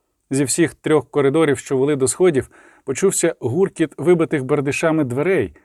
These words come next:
грюкіт, дзвін заліза і відголос важких кроків. І раптом з усіх трьох коридорів вийшли, карбуючи крок, солдати в чорних шоломах, обладунках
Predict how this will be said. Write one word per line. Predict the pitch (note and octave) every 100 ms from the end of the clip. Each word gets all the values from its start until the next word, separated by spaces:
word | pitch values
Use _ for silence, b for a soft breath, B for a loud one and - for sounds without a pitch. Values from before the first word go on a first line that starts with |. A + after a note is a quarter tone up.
| b b b b
грюкіт, | G2+ C3+ F#3+ - A#2
дзвін | G2+ A2+ E3 D3
заліза | B2+ F3 G3 C3+ G#2+ b b
і | B2+
відголос | C#3 C#3 D3+ D#3+ D#3
важких | C#3 E3 - D#3+ E3
кроків. | F#3+ C#3 - - - _ _ _ _ _
І | G#2
раптом | G2+ A#2+ - E3 D3 b b b
з | B2+ B2
усіх | C3 D#3 C#3+
трьох | - C#3+ C#3+
коридорів | - A#2+ A#2+ E3+ D3+ - B B B
вийшли, | C#3+ F#3+ G#3 F3+ E3
карбуючи | - C#3 E3 D#3+ - C#3+
крок, | C#3 E3 - _ -
солдати | - C#3+ B2+ D#3+ B2+ G#2
в | -
чорних | C#3+ A#2+ A2
шоломах, | - B2 E3+ E3+ D#3+ - b
обладунках | D3 C3 C3+ G#2+ C#3 F3 D#3+ E3 -